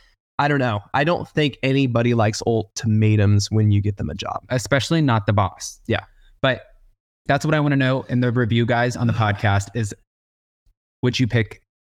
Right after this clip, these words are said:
Speaker 2: Heather or would you pick Monica?
Speaker 1: I mean, right now, for me, I'd pick,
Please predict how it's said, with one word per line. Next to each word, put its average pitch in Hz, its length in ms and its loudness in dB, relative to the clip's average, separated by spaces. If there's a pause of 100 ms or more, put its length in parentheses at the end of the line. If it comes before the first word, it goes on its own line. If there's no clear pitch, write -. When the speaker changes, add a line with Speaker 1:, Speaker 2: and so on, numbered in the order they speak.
(140)
Speaker 2:
Heather 131 420 -2 (320)
or 117 140 0
would 113 160 0
you 113 100 2
pick 110 320 -4 (200)
Monica? 147 400 -2 (920)
Speaker 1:
I 143 60 0
mean, 135 160 2
right 143 200 0
now, 165 280 0
for 143 160 -2
me, 160 180 0
I'd 127 160 -2
pick, 117 220 -4